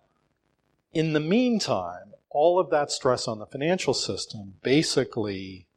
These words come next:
contracted the credit that was being provided by the financial system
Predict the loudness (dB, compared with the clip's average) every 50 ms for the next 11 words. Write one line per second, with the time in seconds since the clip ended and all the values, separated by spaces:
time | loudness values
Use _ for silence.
0 | _ _ _ _ _ _ _ _ _ -4 -4 -4 -4 0 4 6 6 6 6 4
1 | 0 -2 -2 -2 -2 -6 -12 -12 -14 -2 2 4 6 6 6 4 2 2 -2 -4
2 | -6 -8 -8 -10 -14 -8 -6 -6 -6 -4 -8 -10 -12 -10 -8 -6 -2 0 0 0
3 | 0 -2 -4 -10 -14 -12 -12 -12 -10 -10 -12 -10 -10 -10 -10 -10 -10 -10 -8 -8
4 | -6 -6 -6 -6 -8 -10 -10 -10 -14 -16